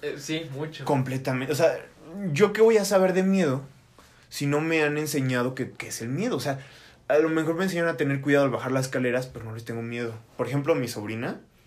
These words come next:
Speaker 2: una de mis sobrinas, o sea, esa niña desde que es chiquita, pues la agarraban de sus brazos y la colgaban uno del otro,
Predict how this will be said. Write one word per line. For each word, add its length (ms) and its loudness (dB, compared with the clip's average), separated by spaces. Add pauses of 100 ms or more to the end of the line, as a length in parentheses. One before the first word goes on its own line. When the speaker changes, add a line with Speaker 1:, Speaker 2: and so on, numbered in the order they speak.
(600)
Speaker 2:
una 160 0
de 40 2
mis 160 -4
sobrinas, 400 -6 (440)
o 40 -8
sea, 80 2
esa 140 2
niña 200 2
desde 280 0
que 80 -2
es 80 -4
chiquita, 560 -6 (520)
pues 140 -8
la 80 0
agarraban 720 2
de 140 -4
sus 200 -4
brazos 460 -4 (320)
y 100 -6
la 160 -2
colgaban 440 4
uno 280 0
del 140 2
otro, 240 -4